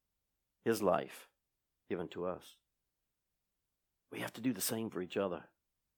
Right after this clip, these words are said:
And you can tell how God tests your mind and your heart continually because he'll test you. He's gonna test that selfish nature.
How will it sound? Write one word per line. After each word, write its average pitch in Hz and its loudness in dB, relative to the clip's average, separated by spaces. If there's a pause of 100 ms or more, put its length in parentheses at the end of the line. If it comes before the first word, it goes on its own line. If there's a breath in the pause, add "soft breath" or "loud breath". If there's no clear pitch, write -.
(1160)
And 113 -2
you 190 -2
can 110 -8
tell 117 0 (360 soft breath)
how 98 6
God 107 0
tests - -4
your 98 -4
mind 123 -2
and 98 -4
your 82 -6
heart 117 0 (160)
continually 110 0 (440 soft breath)
because 120 2
he'll 147 6
test 196 -2
you. - -8 (1300)
He's 151 -6
gonna 175 2
test - 6
that 113 0
selfish 110 4
nature. 143 -4